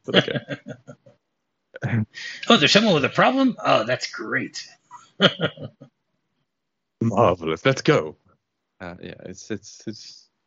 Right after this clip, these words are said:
Speaker 1: uh, sinister.
Speaker 2: Yes. It sounds very, very sin-, sinister. So, in other words, you're saying Clarence is the villain here?
Speaker 1: I'm, no, I'm not pitching that. I, I mean, I could, I could, hmm. No, I don't think he is.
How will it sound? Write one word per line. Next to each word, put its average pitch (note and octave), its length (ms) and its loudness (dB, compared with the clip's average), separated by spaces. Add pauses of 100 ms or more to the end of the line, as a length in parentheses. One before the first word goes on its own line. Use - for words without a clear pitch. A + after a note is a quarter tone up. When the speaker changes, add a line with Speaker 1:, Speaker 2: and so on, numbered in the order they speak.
(240)
Speaker 1:
uh, B2+ 160 -6
sinister. F2 380 -8 (360)
Speaker 2:
Yes. - 680 0 (140)
It - 100 -20
sounds A2+ 320 -4
very, A2 260 -2
very G2+ 180 -8
sin-, G#2 280 -12
sinister. - 420 -4 (2000)
So, C#3 280 8
in C#3+ 100 4
other D3+ 160 6
words, - 280 0
you're D3 120 2
saying D3+ 180 2
Clarence C#3 360 0
is A#2+ 80 -10
the B2+ 80 0
villain A#2+ 240 0
here? - 180 -18 (2000)
Speaker 1:
I'm, A2 280 4
no, G#2+ 200 4
I'm F#2 180 2
not D2+ 140 -4
pitching C2+ 260 -12
that. - 160 -16
I, F2+ 140 -4
I F2 40 -2
mean, G2 180 2
I F#2 80 2
could, F2+ 240 -8
I - 100 -10
could, D#2+ 440 -6 (720)
hmm. D#2+ 260 0 (240)
No, G#2+ 240 6
I G2 60 4
don't G#2 180 2
think F#2+ 160 -8
he G2+ 80 -10
is. - 300 -12